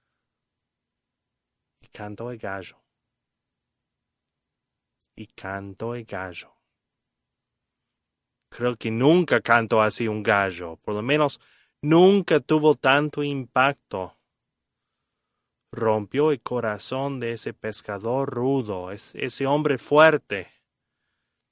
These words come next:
Salió de ahí llorando amargamente. Se dio cuenta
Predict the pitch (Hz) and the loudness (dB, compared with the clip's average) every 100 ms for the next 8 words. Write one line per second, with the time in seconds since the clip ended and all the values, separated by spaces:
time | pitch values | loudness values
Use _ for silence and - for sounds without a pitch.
0 | _ _ _ - 131 123 123 147 147 139 | _ _ _ -10 -4 -4 -2 -4 -2 -2
1 | 123 143 156 123 131 131 147 156 135 123 | -2 -2 -2 0 2 4 4 4 2 2
2 | 127 147 165 143 123 120 127 156 151 131 | 2 4 4 2 -4 -4 -4 -4 -4 -6
3 | - 113 110 135 143 135 - - 170 170 | -10 -12 -10 -8 -6 -6 -8 -2 0 0
4 | 147 113 101 | -4 -8 -10